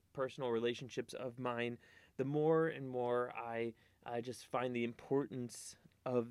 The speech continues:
th-, these words that Jesus writes.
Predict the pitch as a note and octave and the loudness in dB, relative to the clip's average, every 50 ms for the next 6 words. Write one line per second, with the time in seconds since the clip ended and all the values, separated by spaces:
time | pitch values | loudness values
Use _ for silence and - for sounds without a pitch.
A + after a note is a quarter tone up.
0 | B2 A2+ A#2 A#2+ A2 B2 B2 A#2+ B2 A#2+ A#2 C#3 - - A#2+ A#2+ C3 B2 A#2 A2+ | -6 -8 -8 -6 -4 0 4 4 4 4 2 -2 -4 -6 -2 0 2 2 4 4
1 | A2 A2+ - - - A#2+ A#2 - - B2+ A#2+ A#2+ A#2+ A#2+ A2+ A2 - - - - | 2 0 -2 -2 -2 -2 -2 0 2 2 2 2 4 2 0 0 -2 -8 -12 -8
2 | A#2+ A#2+ A#2 A2+ A2 A2+ A2+ - - - - - | -4 -2 -2 -2 -2 -4 -4 -6 -12 -18 -18 -20